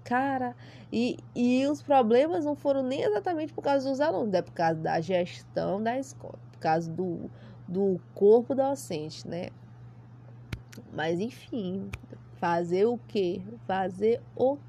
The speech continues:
quê, né? Vamos fazer o quê? É, B B B, vamos falar de B B B. Não vou falar de B B B, não. Eu vou, depois eu gravo um podcast só falando de B B B, porque eu não vou fazer um podcast tão grande assim,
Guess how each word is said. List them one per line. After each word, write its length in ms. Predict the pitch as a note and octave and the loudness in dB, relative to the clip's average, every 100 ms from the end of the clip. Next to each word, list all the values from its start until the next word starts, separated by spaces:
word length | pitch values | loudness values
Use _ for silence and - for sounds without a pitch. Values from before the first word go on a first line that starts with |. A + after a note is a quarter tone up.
| - | -14
quê, 240 | - - - - - - - | -12 -12 -12 -20 -20 -18 -12
né? 360 | E2 D#2+ D2 A#2+ | -8 -6 -8 -10
Vamos 200 | - - | -10 -10
fazer 220 | G#2+ - | -8 -8
o 60 | - | -10
quê? 80 | - - - - - - - - - - - - - - - - | -14 -16 -16 -18 -20 -20 -20 -16 -16 -16 -20 -20 -20 -20 -4 6
É, 1080 | G3+ G3 G3 G3 G3 G3 G3 G3 G3 G3 F#3+ | 8 10 10 8 8 8 8 8 8 6 2
B 300 | F3+ C4+ E4+ | 4 4 6
B 200 | F4 E4+ | 4 2
B, 100 | B3 | 2
vamos 160 | C#4 F#4 | 0 2
falar 120 | G#4+ | 2
de 80 | G4 | 4
B 120 | G4 | 4
B 160 | E4+ | 4
B. 880 | A#3+ G3+ C4 D#4 D#4+ C#4 F#3+ E3 - - - - - - - - - - | 4 4 4 4 4 4 4 0 -4 -12 -18 -20 -20 -20 -20 -20 -14 -2
Não 140 | B3 | 0
vou 100 | C4 | 2
falar 260 | C4 B3 A#3+ | 4 4 4
de 120 | A3+ | 2
B 80 | A3+ | 4
B 140 | A3 | 4
B, 160 | G#3+ G#3+ | 4 2
não. 140 | F#3 | 0
Eu 80 | E3 | 0
vou, 260 | F3+ F3+ F#3 | 0 0 0
depois 340 | G3 A3 A3 | 0 0 0
eu 80 | G#3 | 0
gravo 320 | G3 F#3+ F#3 | 2 2 0
um 60 | F#3 | 0
podcast 460 | F#3 F3 - F#3 | 0 0 0 -2
só 60 | A3+ | -2
falando 200 | A#3 A3+ | -2 -2
de 60 | G#3 | 2
B 120 | G3+ | 2
B 120 | F#3 | 2
B, 180 | F3 G3+ | 2 0
porque 180 | - D4 | 0 -2
eu 80 | |
não 120 | D4 C4 | 0 0
vou 80 | A#3 | 0
fazer 280 | A3+ G3+ | 0 0
um 80 | G3 | -2
podcast 540 | F#3+ G3 - G3 F#3 - | -2 -4 -2 -2 -2 -6
tão 280 | - C4 B3+ | -4 -2 0
grande 300 | G#3 G#3+ G#3 | 0 0 -2
assim, 400 | F#3+ - F#3+ | -4 -6 -6